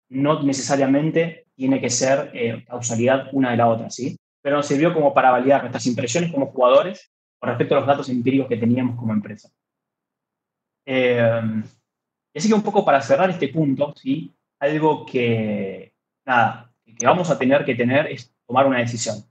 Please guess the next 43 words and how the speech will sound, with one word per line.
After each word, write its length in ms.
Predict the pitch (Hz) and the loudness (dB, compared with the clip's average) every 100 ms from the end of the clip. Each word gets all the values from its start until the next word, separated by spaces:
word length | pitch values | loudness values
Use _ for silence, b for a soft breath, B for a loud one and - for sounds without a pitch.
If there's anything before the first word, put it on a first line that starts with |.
| _ _ | _ _
Y 60 | 120 | -2
la 80 | 127 | 0
decisión 320 | 135 147 185 | 0 0 0
más 120 | 170 | 0
concreta 380 | 147 135 170 151 | -2 0 0 0
con 120 | 127 | -2
estos 200 | 127 - - | -10 -12 -10
últimos 500 | 139 - 135 120 117 | -10 -10 -12 -10 -2
tiempos 380 | 139 165 139 | -2 0 0
es 400 | 139 139 - - _ _ _ _ | 2 0 0 -14 _ _ _ _
si 160 | - 123 | -4 2
pagar 400 | 131 165 190 123 | 6 6 4 0
después 400 | 170 - 214 247 | -8 -4 0 2
de 100 | 202 | 2
corregir 300 | - - 170 | -2 -2 2
la 80 | 147 | 2
vulnerabilidad 680 | 127 117 110 107 117 185 - _ _ | 2 -2 0 -2 -2 -4 -6 _ _
o 80 | - | 0
pagar 360 | 127 143 165 175 | 4 6 4 2
al 140 | 131 | -2
validar 340 | 123 117 123 139 | 0 2 2 2
el 100 | 120 | 0
reporte, 460 | 117 117 113 113 - _ _ | -2 -2 -2 -6 -16 _ _
¿sí? 240 | 120 131 - _ _ _ _ _ | -14 -14 -14 _ _ _ _ _
Son 160 | - 151 | -4 0
los 80 | 139 | 4
dos 140 | 175 | 4
grandes 240 | 160 156 123 | 4 0 0
puntos 280 | 160 170 | 0 0
en 60 | 135 | 0
los 100 | 120 | -2
que 180 | - 131 | -2 -2
tenemos 300 | 120 143 170 | 2 2 2
que 60 | |
tomar 220 | - 131 135 | 0 0 2
la 80 | |
decisión 180 | 123 131 | 0 0
como 160 | 135 127 | -2 -2
empresa 320 | 117 127 127 | -2 -4 -2
de 120 | 117 | -4
cuándo 220 | 120 117 | -2 -4
pagar. 200 | 113 104 104 _ _ _ _ _ _ _ - | -2 -6 -8 _ _ _ _ _ _ _ -4
Eh, 640 | 120 113 113 110 110 - | 0 2 2 2 0 -4